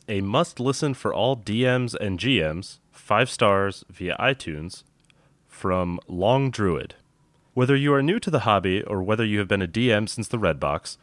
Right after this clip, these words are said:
if you are not already listening to the R P G Academy, what are you waiting for?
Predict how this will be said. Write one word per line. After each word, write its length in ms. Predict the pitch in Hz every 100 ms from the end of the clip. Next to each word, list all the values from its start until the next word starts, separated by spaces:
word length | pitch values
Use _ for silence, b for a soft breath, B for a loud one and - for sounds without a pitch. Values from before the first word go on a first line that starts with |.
| _ _
if 160 | -
you 80 | 113
are 80 | 107
not 180 | 135 165
already 320 | 156 143 135
listening 360 | 110 - 107
to 80 | 98
the 100 | 87
R 140 | 76 92
P 120 | 110
G 160 | 107
Academy, 520 | 117 - 82 82 82 80
what 240 | 82 80 92
are 40 |
you 140 | 98 95
waiting 300 | 78 71 65
for? 280 | 67 58